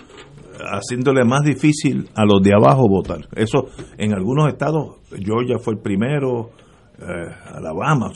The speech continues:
por ahí, de, los, los de siempre. Bueno, pero no voy a tocar eso que me sube la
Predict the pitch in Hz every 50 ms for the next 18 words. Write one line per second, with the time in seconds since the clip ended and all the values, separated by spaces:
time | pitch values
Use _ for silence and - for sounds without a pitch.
0 | - - 113 117 135 156 151 113 92 90 110 107 - 127 131 131 131 - 143 156
1 | 156 156 151 156 - 190 156 - - - 90 87 - - 101 110 107 - - -
2 | - - _ - - - - _ _ - - 92 92 90 87 92 98 101 104 104
3 | 104 95 90 85 80 82 80 78 - 95 92 95 92 - 90 - 85 82 85 80
4 | - - - 98 98 101 95 90 82 78 -